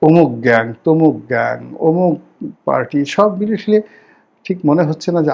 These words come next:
আগের মতোই চলছে, অনেক বেশি, বরং with technology, with, with যাকে বলা হয় স্যাটেলাইট পাওয়ার, with ইন্টারনেট পাওয়ার, with রোবোটিক পাওয়ার, with আর্টিফিশিয়াল ইন-, আর্টিফিশিয়াল ইন্টেলিজেন্স পাওয়ার নিয়ে এই যে বাংলাদেশে নতুন শকুনেরা যে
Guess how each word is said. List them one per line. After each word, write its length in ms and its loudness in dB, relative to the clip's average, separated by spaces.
আগের 240 0
মতোই 220 -2
চলছে, 240 -2
অনেক 140 0
বেশি, 300 0
বরং 220 -2
with 140 -2
technology, 540 -2
with, 120 -8
with 200 2
যাকে 220 -2
বলা 180 2
হয় 140 2
স্যাটেলাইট 400 2
পাওয়ার, 280 -4
with 140 2
ইন্টারনেট 360 4
পাওয়ার, 300 -2
with 260 4
রোবোটিক 340 6
পাওয়ার, 300 -2
with 120 -6
আর্টিফিশিয়াল 520 0
ইন-, 180 -4
আর্টিফিশিয়াল 520 0
ইন্টেলিজেন্স 420 -8
পাওয়ার 220 0
নিয়ে 160 4
এই 100 6
যে 160 4
বাংলাদেশে 360 -2
নতুন 200 -2
শকুনেরা 540 -4
যে 100 -8